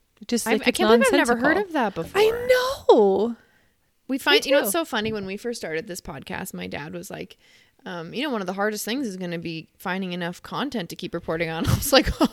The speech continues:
Speaker 2: "Oh, no."
Speaker 1: No, my friend.
Speaker 2: <laughs>
Speaker 1: No.
Speaker 2: There is so much weird shit
Speaker 1: So
Speaker 2: in this
Speaker 1: much.
Speaker 2: world we can't explain. Like,
Speaker 1: Mm-hmm.
Speaker 2: that is bizarre.
Speaker 1: Yeah.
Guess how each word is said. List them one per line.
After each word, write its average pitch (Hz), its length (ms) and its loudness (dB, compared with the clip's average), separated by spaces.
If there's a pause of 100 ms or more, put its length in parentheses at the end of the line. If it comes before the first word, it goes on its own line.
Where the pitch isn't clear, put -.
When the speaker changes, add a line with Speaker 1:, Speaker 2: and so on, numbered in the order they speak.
(180)
Speaker 2:
"Oh, 269 120 4
no." 180 460 0
Speaker 1:
No, 226 320 4
my 196 200 2
friend. - 240 2
Speaker 2:
<laughs> 277 840 2
Speaker 1:
No. 220 100 4
Speaker 2:
There 285 240 4
is 302 180 0
so 262 380 -2
much 262 280 -6
weird 247 320 -2
shit 233 200 2
Speaker 1:
So 277 140 4
Speaker 2:
in 269 60 4
this 240 80 2
Speaker 1:
much. 190 140 0
Speaker 2:
world 233 260 4
we 240 100 -2
can't 233 260 -6
explain. 226 540 -4
Like, 220 320 -4
Speaker 1:
Mm-hmm. 196 480 -2 (240)
Speaker 2:
that 226 260 -4
is 269 140 -6
bizarre. 202 1040 -6
Speaker 1:
Yeah. 180 260 0